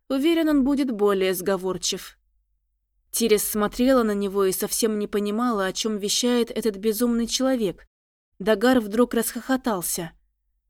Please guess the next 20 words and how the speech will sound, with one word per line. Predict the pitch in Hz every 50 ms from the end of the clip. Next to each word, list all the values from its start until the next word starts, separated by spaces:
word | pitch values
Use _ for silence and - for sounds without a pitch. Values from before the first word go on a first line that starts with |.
| _ _ -
«Я | 277 254 254 247 262 -
приложил | - 262 254 247 240 233 240 226 254 247 254
столько | - - - - 285 277 269 262 - 262 254
усилий, | 254 262 247 - - - 320 302 254 220 214
чтобы | 214 - - 226 214 220 233
Рагри | 240 247 233 220 196 208 214
забыл | 214 208 247 247 220 214 208 202 202
об | 214 196 190 233
Элире | 254 247 247 214 208 214 220 233
и |
сыне. | 226 - - - 254 220 208 196 185 196 - - - - _ _ _ -
А | - 214 220
зря. | 214 208 233 240 247 233 214 226 226 - - _ _ _ _ _ _ _ _ -
Лорд | - 226 233 226 226 226 - 247
Идар | 240 208 233 233 233 233
сделал | 214 220 202 208 254 262 254 254 254 247
всю | - - - 277 277
работу | 285 277 240 277 277 277 - 269 269
за | 262 285 285
меня. | 311 339 330 302 254 208 180 185 185